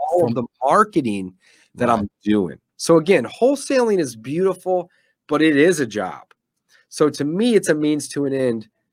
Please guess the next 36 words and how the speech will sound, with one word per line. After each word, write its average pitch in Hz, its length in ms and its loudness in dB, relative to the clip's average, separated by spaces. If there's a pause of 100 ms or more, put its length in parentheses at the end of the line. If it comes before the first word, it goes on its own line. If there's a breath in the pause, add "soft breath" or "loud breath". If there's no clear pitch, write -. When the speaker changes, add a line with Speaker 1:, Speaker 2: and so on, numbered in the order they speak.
(220)
Speaker 1:
to - 100 -18
find 127 400 -2
those 110 240 -6
other 127 220 2
projects 110 600 -4
Speaker 2:
Yep. - 40 -18
Speaker 1:
that 98 100 -10
are 92 100 -10
gonna 90 120 -10
be 82 120 -12
fun 123 840 0 (480)
and 117 260 0
or 107 220 2
are 101 40 -2
gonna 101 280 -6 (100)
add 101 280 -6
to 104 100 -20
the, 92 340 -10
to - 100 -20
the 95 120 -10
goal, 107 680 2
the 98 60 -10
plan 113 500 -2 (400)
of 95 220 -14
adding 107 320 -2
more 98 280 -4
rentals 95 440 -4
to 92 80 -14
get 90 240 -8
to 95 140 -8
about 85 200 -10
a 87 40 -12
hundred 90 280 -10
and 92 160 -12
fifty 95 240 -10
doors. 143 460 0